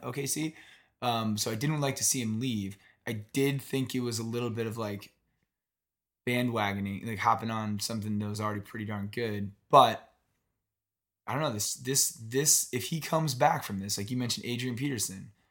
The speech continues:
if he hits his rehab like a freaking champ and comes back and makes real noise at another team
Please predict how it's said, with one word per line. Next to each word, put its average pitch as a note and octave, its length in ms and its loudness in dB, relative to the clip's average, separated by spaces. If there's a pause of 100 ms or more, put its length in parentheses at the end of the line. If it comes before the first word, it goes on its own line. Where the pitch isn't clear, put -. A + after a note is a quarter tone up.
(260)
if A2+ 120 -4
he B2 180 2
hits D3+ 220 2
his C3 180 -2
rehab C3 560 2
like A2 280 -2
a - 40 -6
freaking A#2 520 -4
champ A2 460 0 (640)
and A2 320 -2
comes B2+ 300 0
back B2+ 420 6
and A2 180 0
makes A2+ 300 -2
real B2+ 280 2
noise B2+ 480 4
at G#2+ 80 0
another A#2 260 -2
team A#2+ 560 -2